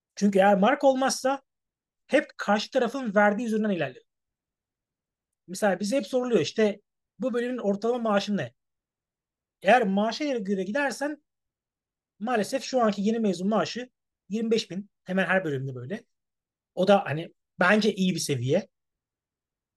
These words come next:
Ha bunu ha, şey anlaşıyorum. Kurumsala girersin, iyi bir yerdesindir. İyi bir okul mezunusundur. Ya da bir işte torpil vardır, Türkiye gerçeği. E, girersin otuz beş kırk ama Türkiye gerçeği şu an arkadaşlar kobi firmalarında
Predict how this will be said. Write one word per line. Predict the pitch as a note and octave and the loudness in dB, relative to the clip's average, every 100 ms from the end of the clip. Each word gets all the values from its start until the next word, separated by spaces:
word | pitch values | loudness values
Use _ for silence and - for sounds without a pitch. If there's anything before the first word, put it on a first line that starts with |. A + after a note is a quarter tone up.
| _ _ | _ _
Ha | - F3 | -2 2
bunu | A#3+ G3 | 2 4
ha, | A#3 | 2
şey | - A3+ | 2 4
anlaşıyorum. | A3 - G3 C3+ - _ _ | 4 0 -2 -2 -4 _ _
Kurumsala | - G#3+ G#3+ A3 | 0 2 2 2
girersin, | F#3 D#3+ - G3 | 4 2 0 -4
iyi | F#3 G3 | 0 0
bir | E3+ | 2
yerdesindir. | D#3 D#3 - C#3+ D3 G#3 - _ _ | 0 -2 -10 -12 -10 -10 -12 _ _
İyi | F#3+ G#3+ | -2 2
bir | G3+ | 4
okul | G3 A3+ | 4 4
mezunusundur. | F#3 D#3 D#3+ C#3+ D3+ D#3+ A3 - _ - | 2 2 -4 -6 -4 -2 -4 -6 _ -8
Ya | F3+ | 0
da | G3 G3+ | 2 4
bir | G#3+ G#3 | 2 0
işte | - F#3+ - | -6 -6 -2
torpil | A3+ G3+ G3+ F3+ | 4 4 4 0
vardır, | D3 C3 A3+ - _ - | 0 -2 -6 -10 _ -6
Türkiye | F#3 E3+ C#3+ | -4 -4 -4
gerçeği. | C#3+ C3 E3+ B3 B3 _ _ - | -4 -4 -4 -4 -6 _ _ -8
E, | E3 | -6
girersin | F3 C#4 C#4 G#3+ | 2 4 4 4
otuz | F#3+ F#3+ | 2 2
beş | F#3 - | -2 -2
kırk | F#3+ - | -6 -2
ama | A#3 C#4 C3 - _ _ _ _ - | 0 2 0 -6 _ _ _ _ -2
Türkiye | C#4 A#3 | 0 2
gerçeği | G3 F#3+ - | 2 2 0
şu | |
an | G3 | 0
arkadaşlar | F#3 F#3+ F3+ E3+ | 0 -2 -8 -6
kobi | B3+ A#3 | -6 -4
firmalarında | F#3+ E3 D3+ D3+ A#3+ | -4 -2 -2 -2 -4